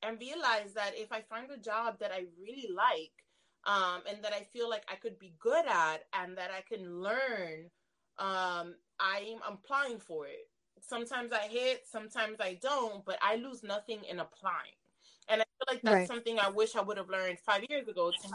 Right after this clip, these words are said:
Speaker 1: years ago, because I'll be thirty-five in October. And in school, no one tells you that. Like, eh, no one ever tells you that you shouldn't come out of your comfort zone and apply to things that you're not necessarily a hundred percent qualified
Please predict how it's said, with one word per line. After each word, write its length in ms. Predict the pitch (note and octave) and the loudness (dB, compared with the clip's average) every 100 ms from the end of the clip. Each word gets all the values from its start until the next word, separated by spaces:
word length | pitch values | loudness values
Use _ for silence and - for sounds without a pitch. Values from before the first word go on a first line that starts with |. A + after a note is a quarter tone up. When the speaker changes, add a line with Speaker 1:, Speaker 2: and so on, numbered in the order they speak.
| A#3+ | -2
Speaker 1:
years 260 | D4+ D4+ A#3 | -2 -2 -2
ago, 320 | F#3+ F3+ F3 | 2 2 2
because 200 | F#3+ G3+ F#3 | -4 -6 0
I'll 160 | G#3 | 0
be 120 | C4 B3+ | -2 -6
thirty-five 420 | G#3 G3 F#3 F3+ | -8 -4 -2 -2
in 60 | E3+ | -2
October. 680 | D#3+ - A#3+ C4 G3 F3 - _ _ - | -4 0 0 2 2 2 2 _ _ -4
And 100 | C#4 | -2
in 120 | C4+ C4 | -2 -4
school, 380 | - C#4+ D4+ | -8 -4 -2
no 140 | B3 A#3+ | 2 4
one 200 | B3+ B3 | 4 4
tells 340 | C4 C#4 D#4+ | 6 6 6
you 120 | B3+ | 2
that. 180 | G3 D#3+ | 4 6
Like, 220 | F3 F3 - | 4 0 4
eh, 120 | G#3+ G#3+ | 4 4
no 140 | A#3 | 2
one 160 | C#4+ C#4+ | 2 2
ever 180 | C4 A#3+ | 2 2
tells 420 | A3+ B3 D4 A#3 | 6 6 4 -2
you 220 | A3 G#3 | -6 -2
that 220 | G3 F3+ - _ _ | 4 4 4 _ _
you 140 | G#3+ | -6
shouldn't 580 | A3+ - B3+ A#3+ A#3+ A#3 | -6 -4 -2 0 -2 -4
come 200 | - A3+ G3+ | -4 2 4
out 180 | G#3 | 4
of 80 | G#3 | 2
your 100 | F3+ | -6
comfort 500 | - C4 E4 - G3+ | -4 -6 -2 -2 -2
zone 240 | F#3 E3+ E3+ | -4 -6 -6
and 100 | E3+ | -10
apply 340 | - F#3+ F3+ | -4 -2 -2
to 100 | G3 - | -4 -10
things 240 | F3+ F#3 | -12 -10
that 100 | F#3 | -8
you're 200 | F#3 G#3 | -4 0
not 220 | G#3+ A3 | 4 4
necessarily 720 | G#3 G3 G#3 - G#3 G3 G3 - | 2 0 -4 -2 -2 -2 -6 0
a 80 | G3 | 0
hundred 340 | G3 G#3 A3 | 0 -2 -2
percent 300 | F#3 F3 F3+ | -4 -6 -6
qualified 640 | - G#3+ C4+ D4+ D4+ F3 | 2 6 8 6 4 -2